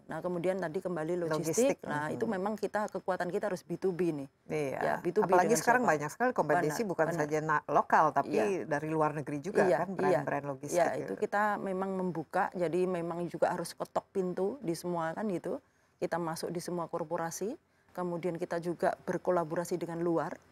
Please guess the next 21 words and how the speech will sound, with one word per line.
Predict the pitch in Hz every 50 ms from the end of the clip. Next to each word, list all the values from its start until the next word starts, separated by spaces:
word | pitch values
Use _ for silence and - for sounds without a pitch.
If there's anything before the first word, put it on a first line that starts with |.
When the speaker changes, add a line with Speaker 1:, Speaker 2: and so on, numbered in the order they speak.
| _ -
Speaker 1:
nah, | - 147 147 139 156
gitu | 151 - 170
posisinya | 165 170 160 147 - - 175 175 -
untuk | 170 160 156 170
memastikan | 165 170 - 170 - - 170 165 165
apa-apa | 160 - 165 165 160 - - 170
yang | 170 165
kita | 170 - 160
lakukan | 160 156 - 170 170
di | 156 165 139 151 - -
logistik, | 165 175 170 - 180 170 - - - 202 - - - - - - - - - - -
eh, | - 165 165 160 151
P | -
T | 175 - 175 -
Pos | - 175 -
ini | - 208 220
benar-benar | 175 175 165 170 160 165 196 196
bisa | 175 180 156 - - 196 190 185 185 202 - _ - - - - _
kita | _ 175 175 - 175 175 160
dorong | 170 160 156 160 175 185 185 - -
untuk | 170 170 170 190